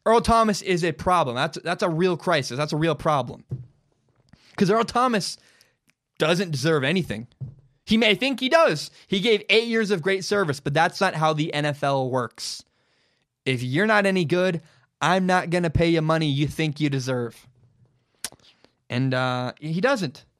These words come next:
The, the problem is Earl Thomas is old. He doesn't have any leverage anymore. That's the problem. And what is he gonna do, sit out the year? No, he's not. That makes him look bad. You're not gonna sign a player that sat out a year 'cause of a contract issue.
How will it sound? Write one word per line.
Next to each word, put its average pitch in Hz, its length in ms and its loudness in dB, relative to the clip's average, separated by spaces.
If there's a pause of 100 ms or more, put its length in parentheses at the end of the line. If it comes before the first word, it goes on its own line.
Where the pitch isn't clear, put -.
(160)
The, 180 160 -12
the 196 100 6
problem 311 320 2
is 180 80 4
Earl 247 140 4
Thomas 262 360 0
is 147 120 0
old. 196 420 2 (580)
He 269 120 4
doesn't 254 180 2
have 240 220 4
any 214 160 0
leverage 185 560 0
anymore. 120 500 -2 (1400)
That's 165 180 -4
the 185 60 -2
problem. 175 300 -2
And 160 240 -4
what 208 100 2
is 180 60 0
he 202 60 -2
gonna 190 140 2
do, 139 40 2
sit - 220 0
out 185 140 0
the 165 80 -2
year? 175 400 0 (240)
No, 359 60 -4
he's 185 120 -2
not. 127 240 -4
That 196 80 -2
makes 214 160 -2
him 220 60 -2
look 214 140 -2
bad. 269 300 0 (480)
You're 214 80 -2
not 254 100 0
gonna 208 120 0
sign 220 240 -2
a 202 60 -2
player 165 260 2
that 139 120 -4
sat 160 280 4
out 180 140 2
a 160 40 0
year 135 300 0 (200)
'cause 151 140 0
of 135 60 -2
a 123 40 -4
contract 139 500 -2
issue. 156 280 -2